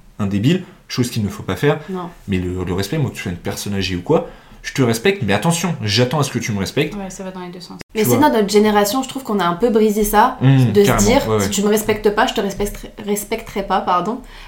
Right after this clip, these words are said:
Speaker 2: Parce que nos parents, ils respectaient vraiment leurs parents, les grands-parents encore plus. Je trouve qu'il y avait cette hiérarchie hyper importante que eux, que nous, on a un peu moins, parce qu'on arrive à couper les ponts quand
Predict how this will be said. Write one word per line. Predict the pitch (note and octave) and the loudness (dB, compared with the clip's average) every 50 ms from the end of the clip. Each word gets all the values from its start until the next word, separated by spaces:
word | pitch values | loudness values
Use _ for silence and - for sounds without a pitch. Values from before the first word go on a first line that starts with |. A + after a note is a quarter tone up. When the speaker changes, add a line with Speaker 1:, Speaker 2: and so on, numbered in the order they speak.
| - - | -4 0
Speaker 2:
Parce | G#3+ G3+ G#3 | 0 0 2
que | - A3 | 4 6
nos | G#3+ G#3 G3+ | 6 6 6
parents, | - G3+ F3+ F3+ A3 C#4+ D#4+ - | 6 4 6 8 6 6 4 4
ils | - G3+ F#3+ | 2 0 0
respectaient | F#3+ F#3 F#3 - - G3 F#3+ - - F#3+ E3+ | 0 -2 -4 -2 -2 -4 -4 -2 -4 -2 -2
vraiment | E3 D#3 E3+ E3 E3+ E3 G#3 G#3+ G#3 G#3 A#3+ B3 | -2 -4 -4 -4 -2 0 2 4 4 4 4 4
leurs | G#3 E3+ E3+ - | 4 2 2 2
parents, | - G#3+ A3 A3 A#3 A#3+ A#3+ B3+ B3+ - - - - - | 4 4 6 6 8 6 6 6 4 0 -10 -14 -8 0
les | G3 G3+ | 2 2
grands-parents | F#3 F3 E3+ F#3 F3+ - G#3 G3+ G3+ G#3+ | 2 2 -2 -2 2 4 4 4 6 4
encore | G#3+ G#3 F#3+ F#3 - | 4 4 0 -2 -2
plus. | - C4+ C4 - - | -4 -4 -2 -2 -4
Je | - | -4
trouve | - C4+ | -6 -4
qu'il | C4+ - A3 | -2 -2 0
y | G3+ | 0
avait | C#4 | 0
cette | C4+ - G#3 - - | 0 0 -2 -2 0
hiérarchie | - G3 F#3+ F#3+ F#3+ F#3 - - - A3+ G#3+ | 0 0 2 2 0 0 -2 -4 -4 -4 -4
hyper | - G#3 G#3 - G3+ G3+ G3+ F#3 | -6 -6 -2 0 -2 0 0 -2
importante | F3+ F3+ F3+ F3+ - - G3 A3+ A3+ - - - | -4 -4 -6 -6 -4 -4 -2 -2 -4 -8 -12 -10
que | - - B3 A3+ G#3 G#3 G3+ G3+ A3+ A#3+ B3 B3+ A#3+ G#3 F#3+ | -2 4 6 8 8 8 8 6 4 4 6 6 6 6 4
eux, | F#3+ | 4
que | F#3+ G#3+ | 4 4
nous, | G#3+ A3 C4+ | 4 6 6
on | D4+ C#4 A3+ | 6 6 6
a | F#3 F3 - - - | 4 2 2 -2 2
un | - C4 C4+ | 2 2 4
peu | - C4 C4+ B3 | 4 2 2 4
moins, | A#3+ A#3 A#3 B3+ C#4 C#4 - - | 6 6 6 6 4 2 -2 -4
parce | G#3 G3 - | -4 -2 0
qu'on | - G#3 G#3 | 2 2 2
arrive | G3+ G#3+ C4+ A#3 A#3 | 4 2 2 2 4
à | F#3+ F#3 | 4 4
couper | F#3 - - - - A3+ G#3+ - - A#3+ A#3+ | 2 -2 -10 -10 -8 -8 -6 0 0 2 4
les | A3+ G#3+ G3+ | 4 4 4
ponts | G3+ - A#3+ A#3+ | 4 2 -2 0
quand | A3 G#3 | 0 0